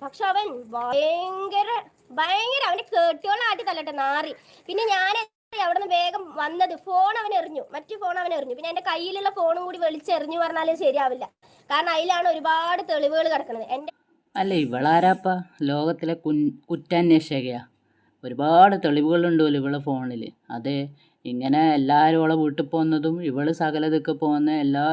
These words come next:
Speaker 2: വീഡിയോ ഓളെ കയ്യിലുണ്ടല്ലോ. അപ്പൊ ആ തെളിവ് നശിപ്പിക്കുന്നതായിട്ടാണ് പോലും ഓള് വേഗം ആടുന്ന്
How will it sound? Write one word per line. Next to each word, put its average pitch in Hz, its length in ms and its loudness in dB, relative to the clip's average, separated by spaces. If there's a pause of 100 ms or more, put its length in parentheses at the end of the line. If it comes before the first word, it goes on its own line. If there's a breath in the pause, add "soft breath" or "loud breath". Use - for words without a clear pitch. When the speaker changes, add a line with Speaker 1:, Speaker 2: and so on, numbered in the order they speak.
(120)
Speaker 2:
വീഡിയോ 147 280 0
ഓളെ 151 220 -2
കയ്യിലുണ്ടല്ലോ. 139 640 0 (440 soft breath)
അപ്പൊ - 200 -4
ആ - 20 2 (100)
തെളിവ് 160 360 4
നശിപ്പിക്കുന്നതായിട്ടാണ് 165 800 -2
പോലും 143 180 0
ഓള് 143 100 2 (100)
വേഗം 156 460 2
ആടുന്ന് 151 280 2